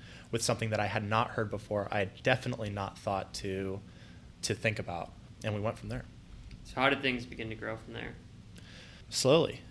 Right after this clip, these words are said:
Speaker 1: Uh, so it was about eight months of working every single day for free for about fourteen hours a day. 'Cause of course I had to, like, in order to be able to build a mobile app, first you have to learn how to code,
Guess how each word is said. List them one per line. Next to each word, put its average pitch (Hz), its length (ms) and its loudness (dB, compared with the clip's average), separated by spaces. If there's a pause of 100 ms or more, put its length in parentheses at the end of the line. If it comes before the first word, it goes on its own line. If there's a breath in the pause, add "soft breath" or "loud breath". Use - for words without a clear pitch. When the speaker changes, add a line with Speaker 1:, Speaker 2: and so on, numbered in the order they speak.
(760)
Speaker 1:
Uh, 120 140 2
so 147 140 10
it - 20 12
was 135 80 10
about 156 260 12
eight 151 160 10
months 135 380 4 (100)
of 117 640 8
working 123 400 4
every 127 240 4
single 120 280 2
day 113 220 6
for 113 260 2
free 113 400 2
for 110 180 -2
about 101 220 -2
fourteen 113 360 2
hours 107 240 4
a 98 40 0
day. 107 300 6
'Cause - 120 -8
of 110 100 -8
course 117 180 4
I 120 80 8
had 127 80 6
to, 123 140 2
like, 123 240 4
in 139 120 2
order 151 220 12
to 120 80 4
be 127 140 10
able 120 160 8
to 107 40 2
build 117 160 4
a 110 40 2
mobile 110 320 4
app, 104 160 -2 (180 loud breath)
first - 280 8
you 147 40 8
have 135 60 4
to 131 100 4
learn 117 160 6
how 113 120 2
to 104 60 2
code, - 360 0